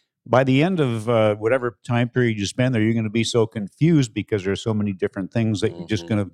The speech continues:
Speaker 1: throw up your arms and go, "I give up." So what's important in proper education, you know, some areas or some sources are informational. They give you the knowledge. Maybe it's a lecture, maybe a seminar, webinar.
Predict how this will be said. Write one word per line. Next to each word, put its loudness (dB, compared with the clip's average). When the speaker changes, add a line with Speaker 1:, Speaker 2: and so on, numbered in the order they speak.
Speaker 1:
throw 2
up -6
your 0
arms -4
and -4
go, 2
"I 0
give -2
up." 0
So 4
what's 0
important 0
in -2
proper 2
education, -2
you 2
know, 0
some 2
areas 2
or 0
some 0
sources 0
are 2
informational. 2
They -2
give -2
you 0
the 0
knowledge. -2
Maybe -6
it's -6
a -2
lecture, -2
maybe -2
a -2
seminar, 0
webinar. 0